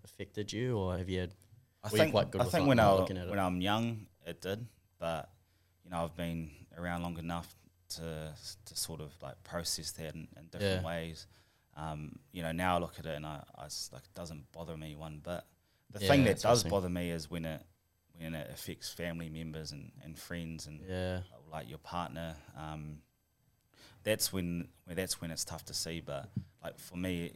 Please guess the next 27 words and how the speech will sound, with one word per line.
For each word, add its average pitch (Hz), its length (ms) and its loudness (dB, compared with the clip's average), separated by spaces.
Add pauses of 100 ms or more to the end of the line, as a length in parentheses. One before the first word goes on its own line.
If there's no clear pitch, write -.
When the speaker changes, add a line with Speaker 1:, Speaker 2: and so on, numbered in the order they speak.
Speaker 2:
a-, 85 200 -8
as 82 140 -8
a 80 40 -10
person, 78 640 -6
like, 76 280 -8
Speaker 1:
Like 101 160 -2
them 107 200 4
being 104 180 6
pissed 107 300 4
off 107 200 4
at 131 80 4
it, 151 160 0
sort 139 160 0
of 135 60 0
thing. 180 160 -4
Is 139 80 0
that 135 60 6
what 143 80 12
you 120 80 12
Speaker 2:
Yeah, 98 100 8
Speaker 1:
mean? 170 100 0 (220)
Speaker 2:
yeah. 92 280 2
Speaker 1:
Mm. 92 340 -10
Speaker 2:
'Cause 98 300 2 (100)
I 117 100 10
guess, 113 420 4 (920)
like, 90 300 0